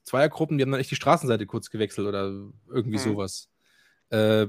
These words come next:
Speaker 1: als ich denen entgegenkam. Oder ich, äh, ich, und irgendwann hab ich das dann selber gemacht, ne, wo ich dann merke, okay, ich, die laufen vor mir, die müssen die gleiche Richtung. Ähm, und ich hab ja, wie gesagt, so einen, so einen Stechschritt drauf. Ich laufe ja recht schnell,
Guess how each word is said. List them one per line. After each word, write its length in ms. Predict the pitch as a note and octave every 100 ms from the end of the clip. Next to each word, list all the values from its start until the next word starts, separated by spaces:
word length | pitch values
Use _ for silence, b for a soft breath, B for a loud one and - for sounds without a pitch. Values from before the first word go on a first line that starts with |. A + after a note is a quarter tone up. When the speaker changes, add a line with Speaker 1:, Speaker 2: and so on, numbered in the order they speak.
| -
Speaker 1:
als 140 | A2+
ich 80 | G#2+
denen 160 | - G#2
entgegenkam. 640 | G#2 A2 G#2 F#2+ G2 F#2+
Oder 140 | G2 F#2+
ich, 200 | C3+ -
äh, 260 | G#2+ G2+ G#2
ich, 120 | -
und 140 | A#2
irgendwann 200 | C3+ D3+
hab 80 | D3+
ich 40 |
das 100 | D3
dann 80 | C3
selber 220 | B2 D#3+
gemacht, 340 | A2+ G#2+ G2 -
ne, 100 | A2+
wo 80 | G#2+
ich 60 |
dann 140 | A#2 A2+
merke, 160 | A#2+
okay, 200 | A2 -
ich, 180 | A#2 - B B B _ _
die 160 | A2
laufen 260 | A2+ A#2+ A2
vor 240 | - F#3
mir, 160 | A3 A3+
die 120 | D3
müssen 260 | C3 B2+ B2+
die 60 | A#2
gleiche 280 | A#2+ A#2
Richtung. 460 | B2 F3 - F3+ F3+ _ _ _ _ _ -
Ähm, 520 | A#2+ A#2+ B2 B2 A#2+ - _ _ _ -
und 100 | C3
ich 100 | C#3+
hab 140 | D3
ja, 200 | C#3 B2
wie 60 | C3+
gesagt, 220 | C#3 -
so 80 | B2
einen, 160 | A#2
so 80 | A2
einen 60 | G#2+
Stechschritt 520 | D#3 F3 - F3+ -
drauf. 260 | D3+ D#3+ C#3
Ich 80 |
laufe 220 | A2+ C3+ C3
ja 60 |
recht 200 | A#2+ -
schnell, 420 | - B2+ C#3 F#3+